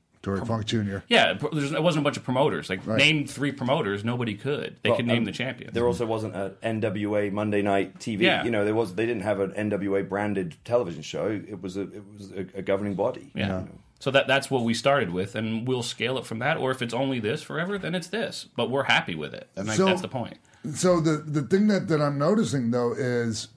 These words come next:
Speaker 1: you're going around to different promotions, and they're not, they're not all necessarily part of the N W A.
Speaker 2: Nobody is.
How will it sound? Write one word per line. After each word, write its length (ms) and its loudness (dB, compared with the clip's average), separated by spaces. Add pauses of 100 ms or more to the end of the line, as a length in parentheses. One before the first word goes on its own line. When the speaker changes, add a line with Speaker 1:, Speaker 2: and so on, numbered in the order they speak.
(180)
Speaker 1:
you're 380 0
going 340 2
around 320 4
to 100 -10
different 380 0
promotions, 500 2
and 100 2
they're 120 4
not, 240 2
they're 120 4
not 220 6
all 180 4
necessarily 640 4
part 220 6
of 60 0
the 100 4
N 100 0
W 380 2
A. 140 0 (160)
Speaker 2:
Nobody 340 2
is. 160 -10